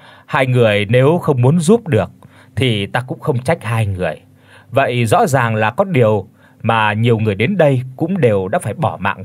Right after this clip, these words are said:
tại dòng sông đầy oán nghiệt này, thì cũng là từ chối một cách thẳng thừng như thế. Ờ, ý của bọn cháu là chúng cháu vẫn sẽ làm tới cùng,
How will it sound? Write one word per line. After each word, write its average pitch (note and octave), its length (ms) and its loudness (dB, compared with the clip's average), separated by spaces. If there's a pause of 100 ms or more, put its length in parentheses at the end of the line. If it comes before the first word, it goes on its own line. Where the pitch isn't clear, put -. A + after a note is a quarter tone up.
tại G2 300 -4
dòng F2+ 300 -4
sông A#2+ 420 0
đầy G2 380 -2
oán F3 280 0
nghiệt A#2 240 0
này, D#2 260 -8 (480)
thì C3+ 340 2
cũng G3+ 160 -4
là A2+ 180 0
từ G2+ 280 -6
chối C#3+ 160 2
một F#3 180 -4
cách G2 120 0 (120)
thẳng F#2+ 180 -6 (140)
thừng A2 200 -4 (120)
như G#2+ 120 -4
thế. A2+ 320 -4 (1000)
Ờ, A2 400 0
ý C3+ 160 0
của C3 120 -6
bọn G#2+ 180 -4
cháu C3 300 0
là G#2 400 0
chúng C#3 120 -4
cháu C3 180 0
vẫn F#3+ 200 -4
sẽ F3+ 220 0
làm A2 220 0
tới A2+ 180 2 (100)
cùng, A#2 180 2